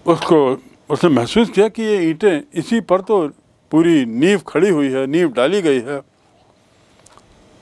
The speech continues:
इस बात की समझ के बाद वो थोड़ा भाव विभोर हो गया और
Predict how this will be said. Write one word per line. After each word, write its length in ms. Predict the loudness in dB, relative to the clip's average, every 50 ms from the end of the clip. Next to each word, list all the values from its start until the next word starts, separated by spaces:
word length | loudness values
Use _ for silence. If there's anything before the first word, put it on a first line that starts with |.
| _ _ 0
इस 420 | 0 0 0 -2 -6 -10 -12 -12 -16 -18 -16
बात 380 | -6 -2 0 2 2 0 -2 -4 _ -2
की 100 | 0 0
समझ 400 | 0 -2 -2 0 0 -2 -2 -4
के 160 | -4 -4 -4
बाद 380 | -2 -2 0 0 0 -2 -4 -8 -14 -18
वो 200 | -10 -6 -6 -6
थोड़ा 220 | -4 -2 -2 -2 -2
भाव 380 | -2 -4 -2 0 0 0 0
विभोर 340 | -4 -6 -8 -8 -10 -10 -10
हो 140 | -10 -12 -14
गया 240 | -14 -16 -16 -18 -20 _ _ _ _ _ _ _ _ _ _ -20 _ _ _ _ -20 _ -20 -20 -20 -20 -20 -20 -20 -20 -20 -20 -20 -20 -20 -4 0
और 580 | 0 2 2 2 0 -2 -4 -6 -8 -12 -14